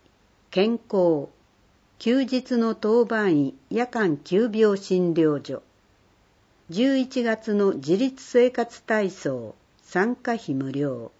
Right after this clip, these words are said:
十二ページ、裏表紙。今月のメッセージ。第二十一回、木更津こども祭り。同日開催、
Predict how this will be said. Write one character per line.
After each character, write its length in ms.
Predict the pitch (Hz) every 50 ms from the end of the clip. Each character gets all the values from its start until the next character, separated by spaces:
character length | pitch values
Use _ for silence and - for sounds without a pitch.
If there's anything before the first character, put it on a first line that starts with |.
| _ _ _ _ _ _ _ _ _ _ _ _ _ _ _ _ _ _ _ _ _ _ _ _ _ _ 160
十 280 | 143 185 247 269 277
二 180 | 262 254 262 254
ペ 280 | 262 - 247 226 208
ー 60 | 170 151
ジ、 220 | - 143 - - _
裏 260 | 151 156 202 220 220
表 160 | 196 196 202
紙。 440 | 185 156 139 - - - 117 107 - _ _ _ _ _ _ _ _ _ _ _ _ _ _ _ _
今 260 | - 190 220 262 269 269
月 280 | 262 262 262 - 262
の 140 | 247 247 247
メ 140 | 233 233 233
ッ 40 | 233
セ 340 | - - - - 160 143 135
ー 60 | 120
ジ。 200 | - - 123 - - _ _ _ _ _ _ _ _ _ _ _ _ _ _ _ _ _ -
第 320 | 185 226 247 254 208 151
二 260 | 160 226 262 269 262
十 240 | 262 233 202 175 156
一 160 | 147 147 143 - _ _ _
回、 300 | 208 196 160 131 131 - _ _ _ _ _
木 80 | -
更 320 | - - 262 247 247 233 226
津 140 | - 220 214
こ 180 | - - -
ど 120 | 175 214 226
も 120 | 220 208
祭 460 | 196 190 175 170 - - 135 117 123
り。 80 | 117 - - _ _ _ _ _ _ _ _ _ _ _ _ _ _ _ _ _ -
同 200 | 160 196 254 269
日 300 | 240 247 254 247 - -
開 300 | - - 233 226 208 190
催、 340 | 190 - - 139 131 120